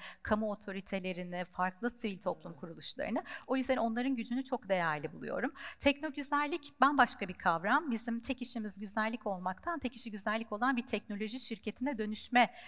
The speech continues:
Speaker 1: e,
Speaker 2: Tek işi
Speaker 1: yolculuğumuz
Speaker 2: güzellik
Speaker 1: var.
Speaker 2: olan teknoloji şirketi.
Speaker 1: Evet, tek işi güzellik olan bir şirketten tek işi güzellik olan bir teknoloji şirketine dönüşme yolculuğumuzu ve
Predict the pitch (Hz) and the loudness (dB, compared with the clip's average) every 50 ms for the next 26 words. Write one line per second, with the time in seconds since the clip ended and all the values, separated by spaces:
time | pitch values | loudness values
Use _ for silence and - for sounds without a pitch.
0 | - - - - - - - 185 170 165 165 - 285 196 294 269 226 214 214 - | -18 -20 -16 -14 -8 -4 -2 0 0 2 2 2 4 4 4 2 2 2 2 2
1 | 208 208 202 202 202 240 226 240 247 254 285 - - 208 190 170 165 156 156 151 | 2 2 2 8 12 12 12 12 12 12 6 4 4 4 4 6 6 4 2 0
2 | 147 - 170 165 156 - 170 165 160 156 147 143 147 151 147 - - 143 135 202 | -4 -6 -6 -6 -6 -8 -12 -12 -10 -8 -8 -8 -10 -12 -14 -14 -12 -2 2 2
3 | 180 160 165 - 330 302 - 269 - 277 262 262 - 254 254 269 254 - 208 190 | 4 4 2 2 0 0 0 -2 -4 -2 -2 0 2 2 2 2 0 -2 -2 -2
4 | 208 - 208 220 - - 233 - 233 226 - - 381 370 311 - - - - 277 | -2 -2 -4 -4 -6 -6 -6 -4 -4 -4 -2 -2 -4 -2 -2 -4 -4 -4 -4 -4
5 | 233 247 220 240 233 233 214 - 202 202 254 320 302 262 254 - 254 240 - 240 | -2 -2 0 0 0 -2 -2 -4 -2 0 0 2 2 0 2 2 2 2 2 2
6 | 226 220 220 208 - 208 180 - 185 175 - 180 175 165 165 165 160 - - 180 | 0 0 0 -4 -6 -8 -6 -4 -4 -4 -2 -4 -4 -2 -2 -4 -4 -6 -8 -8
7 | 170 175 170 175 170 - 180 170 180 180 196 220 233 370 349 349 | -6 -4 -4 -4 -4 -4 -6 -8 -6 -6 -6 -6 -6 -2 -2 -2